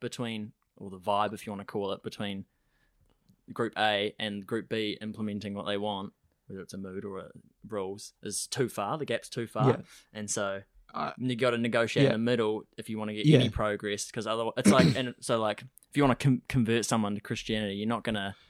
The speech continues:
Speaker 2: Yeah.
Speaker 1: you're not gonna necessarily
Speaker 2: No,
Speaker 1: go real
Speaker 2: yeah,
Speaker 1: into
Speaker 2: yeah.
Speaker 1: the deep, deep
Speaker 2: Yeah.
Speaker 1: of it. You're gonna be like,
Speaker 2: You need to
Speaker 1: "What do you think, uh,
Speaker 2: yeah, you need to
Speaker 1: happens
Speaker 2: get on
Speaker 1: after you
Speaker 2: their
Speaker 1: die?"
Speaker 2: level,
Speaker 1: Yeah,
Speaker 2: on
Speaker 1: you
Speaker 2: their
Speaker 1: need
Speaker 2: level.
Speaker 1: to edge them in.
Speaker 2: Um,
Speaker 1: Um, and that's negotiation.
Speaker 2: yes. So I think
Speaker 1: In a
Speaker 2: another
Speaker 1: way.
Speaker 2: way of looking at it is that, yeah, the up-, upside potential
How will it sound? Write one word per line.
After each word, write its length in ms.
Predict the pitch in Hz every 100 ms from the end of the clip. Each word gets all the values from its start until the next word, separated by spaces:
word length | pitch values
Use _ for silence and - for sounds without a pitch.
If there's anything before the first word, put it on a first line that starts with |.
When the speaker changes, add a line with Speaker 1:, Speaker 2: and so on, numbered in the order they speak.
| _
Speaker 2:
Yeah. 220 | 147 135
Speaker 1:
you're 80 | 131
not 140 | 135 127
gonna 140 | 127
necessarily 380 | 120 - 147 127
Speaker 2:
No, 80 | 117
Speaker 1:
go 60 | 113
real 200 | 123 120
Speaker 2:
yeah, 80 | 120
Speaker 1:
into 120 | 123 117
Speaker 2:
yeah. 40 |
Speaker 1:
the 100 | 113
deep, 340 | 101 120 127 - _
deep 100 | -
Speaker 2:
Yeah. 80 | 131
Speaker 1:
of 140 | 135 170
it. 80 |
You're 80 | 131
gonna 160 | 117 110
be 80 | 113
like, 220 | 101 -
Speaker 2:
You 100 | 127
need 140 | 131 139
to 220 | 131 123 -
Speaker 1:
"What 140 | 226
do 80 | 214
you 180 | 214 202
think, 320 | 190 175 156
uh, 20 |
Speaker 2:
yeah, 40 | 170
you 300 | 151 82 131
need 80 | 135
to 80 |
Speaker 1:
happens 300 | 143 143 139
Speaker 2:
get 20 | 131
on 100 | 127
Speaker 1:
after 100 | 127
you 60 |
Speaker 2:
their 120 | 120
Speaker 1:
die?" 80 | 107
Speaker 2:
level, 320 | 98 117 113 -
Speaker 1:
Yeah, 180 | 135 123
Speaker 2:
on 60 |
Speaker 1:
you 60 | 123
Speaker 2:
their 100 | 127
Speaker 1:
need 60 |
Speaker 2:
level. 280 | 127 143 120 -
Speaker 1:
to 60 | 127
edge 140 | 110
them 160 | 113 113
in. 200 | 98 101 _ - -
Speaker 2:
Um, 120 | 127 127 120
Speaker 1:
Um, 200 | 110 -
and 100 | 120
that's 160 | 123 -
negotiation. 580 | 104 104 - 151 131 127
Speaker 2:
yes. 180 | 131 - -
So 160 | - 156
I 80 |
think 180 | 160 185
Speaker 1:
In 80 | 147
a 20 |
Speaker 2:
another 140 | 147 147
Speaker 1:
way. 140 | 139
Speaker 2:
way 40 |
of 80 | 120
looking 200 | 127 123
at 180 | 127 120
it 60 | 123
is 160 | 117
that, 220 | - 123 131
yeah, 240 | 127 113 -
the 200 | 135 151
up-, 220 | 147 156 151
upside 540 | 165 156 160 151 135
potential 760 | 135 - 147 139 - 131 127